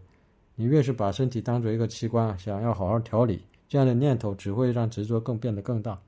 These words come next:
然后这个身体的障碍可能维持得更长时间。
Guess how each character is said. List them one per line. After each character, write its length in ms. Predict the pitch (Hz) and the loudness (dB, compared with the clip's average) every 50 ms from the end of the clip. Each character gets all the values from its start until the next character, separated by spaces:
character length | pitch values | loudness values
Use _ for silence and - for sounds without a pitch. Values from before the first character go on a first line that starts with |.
| _ _ _ _ _ _ _ _ _ _ | _ _ _ _ _ _ _ _ _ _
然 100 | 98 95 | -8 -8
后 20 | |
这 140 | 95 95 104 | -6 -4 -4
个 80 | 98 98 | -6 -4
身 180 | 98 - 117 | -4 -4 -6
体 160 | 107 - 101 92 | -4 -4 -2 -2
的 120 | 95 101 | -2 -2
障 180 | - - 110 101 | -2 0 0 0
碍 80 | 95 | 0
可 140 | 92 - 98 | -2 -2 -4
能 120 | 98 101 | -4 -2
维 120 | 98 98 104 | -2 -2 -2
持 120 | - - | -4 -4
得 80 | 107 107 104 | -6 -4 -2
更 180 | - 131 113 | -2 -2 -2
长 180 | - - 87 90 | -2 -4 -8 -8
时 140 | 87 - 92 | -8 -10 -12
间。 180 | 87 90 87 | -12 -12 -12